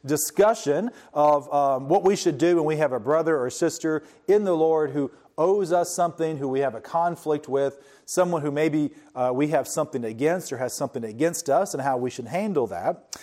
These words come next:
Then following that, we have this, uh, very, uh, a strong statement about,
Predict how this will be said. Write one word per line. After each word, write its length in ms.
Then 240
following 580
that, 260
we 140
have 260
this, 240
uh, 260
very, 460
uh, 380
a 100
strong 560
statement 520
about, 300